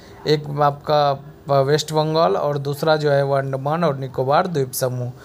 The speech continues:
अगर हम मद्रास उच्च न्यायालय की बात करें तो तमिलनाडु और पुडुचेरी इसके अंतर्गत आता है। चलिए अगला है, राष्ट्रीय स्मारक प्राधिकरण के चेयरमैन को कौन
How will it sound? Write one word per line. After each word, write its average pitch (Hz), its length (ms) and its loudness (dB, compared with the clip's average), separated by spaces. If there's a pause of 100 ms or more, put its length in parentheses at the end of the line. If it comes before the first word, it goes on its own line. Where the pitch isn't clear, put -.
(280)
अगर 160 160 4
हम 156 140 0
मद्रास 147 420 0
उच्च 165 180 -6
न्यायालय 160 400 0
की 156 140 -8
बात 151 300 2
करें 175 280 0
तो 190 100 -4
तमिलनाडु 143 720 0
और 220 120 2
पुडुचेरी 143 720 0
इसके 139 260 -2
अंतर्गत 135 560 0
आता 147 340 0
है। 127 340 -4 (680)
चलिए 139 240 4
अगला 156 320 4
है, 165 220 -4 (280)
राष्ट्रीय 170 580 2
स्मारक 160 540 0
प्राधिकरण 156 640 0
के 151 180 -4
चेयरमैन 156 640 0
को 143 460 0 (560)
कौन 185 240 4